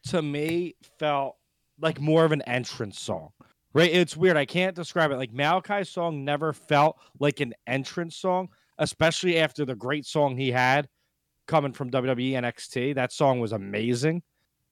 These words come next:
So now he gets this song, and I'm like, "Oh my God." I don't know if Ruckus did it,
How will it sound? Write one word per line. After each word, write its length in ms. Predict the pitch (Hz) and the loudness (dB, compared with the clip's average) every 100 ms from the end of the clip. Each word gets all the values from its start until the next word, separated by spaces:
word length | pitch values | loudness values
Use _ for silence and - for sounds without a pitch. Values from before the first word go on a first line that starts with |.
| - | -10
So 200 | - 180 | 0 2
now 220 | 165 160 | 4 4
he 160 | 165 | 2
gets 300 | 151 175 165 | 2 2 0
this 200 | - 160 | 0 -2
song, 300 | - 156 143 | 2 2 4
and 80 | 135 | 2
I'm 60 | 127 | -2
like, 140 | 123 - | -4 0
"Oh 120 | 151 | 0
my 160 | 139 123 | 2 2
God." 200 | 135 135 | 2 4
I 40 | |
don't 80 | 185 | 6
know 100 | 180 | 4
if 140 | 127 | 2
Ruckus 400 | 120 139 - 180 | 2 0 2 -4
did 200 | - 180 185 | 0 2 2
it, 160 | 196 | 0